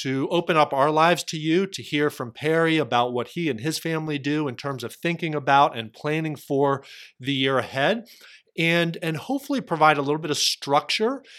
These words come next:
that you guys can use and incorporate into the first part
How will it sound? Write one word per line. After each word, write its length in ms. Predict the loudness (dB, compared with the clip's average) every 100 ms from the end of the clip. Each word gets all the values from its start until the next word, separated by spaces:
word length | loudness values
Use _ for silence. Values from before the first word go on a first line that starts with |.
| -16 -12
that 100 | -6
you 140 | 0
guys 260 | 4 4 2
can 220 | -6 -6
use 380 | -2 -2 0 -2
and 100 | -6
incorporate 720 | -6 -2 0 0 0 0 -2
into 220 | -6 -6
the 80 | -6
first 440 | -6 -4 -2 -4
part 300 | 0 2 2